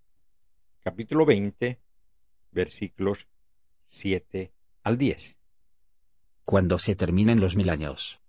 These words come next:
Speaker 2: será Satanás soltado de su prisión. Y saldrá a seducir a las naciones de los cuatro extremos de la tierra, a Gog y a Magog, y a reunirlos para la guerra, numerosos, como la arena del mar.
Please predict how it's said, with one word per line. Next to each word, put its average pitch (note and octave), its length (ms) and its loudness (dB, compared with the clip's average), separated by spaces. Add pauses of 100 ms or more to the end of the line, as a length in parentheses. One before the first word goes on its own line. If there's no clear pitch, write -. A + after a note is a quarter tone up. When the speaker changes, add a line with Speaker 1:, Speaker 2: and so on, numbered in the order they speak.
Speaker 2:
será G#2+ 320 2
Satanás G#2 420 2
soltado A2+ 460 4
de F#2+ 100 4
su F2 160 -2
prisión. D#2 520 -2 (600)
Y A2+ 120 0
saldrá G#2 400 0
a G#2+ 60 2
seducir F#2 560 -2 (160)
a G2+ 100 2
las F#2+ 180 0
naciones B2+ 440 4
de G#2 80 6
los F#2+ 180 4
cuatro G#2+ 320 0
extremos G#2+ 420 0
de G2 100 -2
la F#2+ 120 -2
tierra, D2+ 480 -8 (640)
a G2+ 80 2
Gog G2 220 2 (220)
y G2+ 100 0
a G2 40 2
Magog, G2 340 2 (200)
y F#2+ 120 2
a F2+ 80 2
reunirlos F2+ 480 2
para F#2+ 260 0
la E2+ 100 0
guerra, D2+ 400 -6 (160)
numerosos, E2 800 -2 (140)
como F#2 240 4
la F2+ 80 2
arena G#2 280 2
del G2 180 0
mar. D2 340 -8